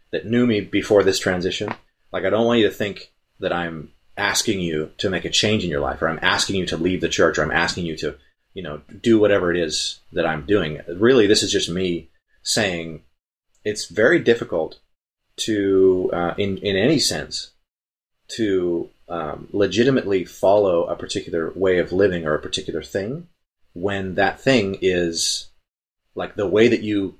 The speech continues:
the way that you get, you, you are allowed access is through indoctrination ritual. Indoctrination ritual is naturally going to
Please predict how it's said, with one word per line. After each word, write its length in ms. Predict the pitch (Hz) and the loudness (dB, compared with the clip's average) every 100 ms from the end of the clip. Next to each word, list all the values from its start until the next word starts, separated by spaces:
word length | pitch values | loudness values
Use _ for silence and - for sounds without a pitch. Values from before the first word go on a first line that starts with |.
| _ | _
the 160 | 110 | -2
way 220 | 107 117 127 | 4 6 8
that 140 | 117 | 6
you 100 | 117 | 2
get, 360 | 107 113 - - _ _ | 2 2 2 -12 _ _
you, 340 | 113 104 95 | -2 0 0
you 340 | 95 98 95 90 | 0 2 2 2
are 140 | 98 | 2
allowed 320 | 98 98 117 | 2 4 4
access 680 | - 101 110 - 185 185 - 117 | 4 2 0 2 2 2 0 0
is 160 | 107 | -2
through 180 | - 117 | 4 4
indoctrination 640 | 104 113 110 104 107 85 | 6 4 4 0 0 -2
ritual. 340 | 76 - - - _ _ _ _ _ _ _ - | -10 -10 -14 -16 _ _ _ _ _ _ _ 0
Indoctrination 560 | 127 160 147 139 127 | 4 4 6 2 4
ritual 520 | 123 - 113 104 - _ - | 0 2 4 4 2 _ -20
is 360 | - - 113 107 | -14 -6 -4 0
naturally 500 | 113 117 120 120 104 | 2 2 6 6 6
going 240 | 98 101 95 | 4 0 -2
to 160 | 90 | -6